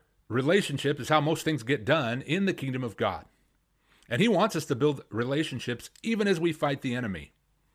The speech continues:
If we're doing a prayer march and we're gonna bind and loose the demonic forces,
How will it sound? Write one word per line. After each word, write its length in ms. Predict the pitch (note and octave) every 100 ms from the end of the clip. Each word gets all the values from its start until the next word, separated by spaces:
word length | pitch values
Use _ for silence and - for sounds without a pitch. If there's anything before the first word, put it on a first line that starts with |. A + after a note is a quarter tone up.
| _ -
If 200 | A#2+ B2
we're 220 | A2+ G2 - -
doing 220 | D3+ D#3
a 100 | A#2
prayer 460 | - - F3+ F#3 E3
march 500 | E3+ F3 F3 - -
and 200 | A2+ A2+
we're 120 | A#2
gonna 220 | A#2 A#2+ - - -
bind 520 | G#2+ F#2+ D#3+ F#3+ G3 D#3+
and 140 | D3
loose 480 | F#3 G3+ - - -
the 240 | A#2+ B2
demonic 640 | G#2+ G2 F#2 D3+ F#3 F3+
forces, 460 | - F#3 F#3 F#3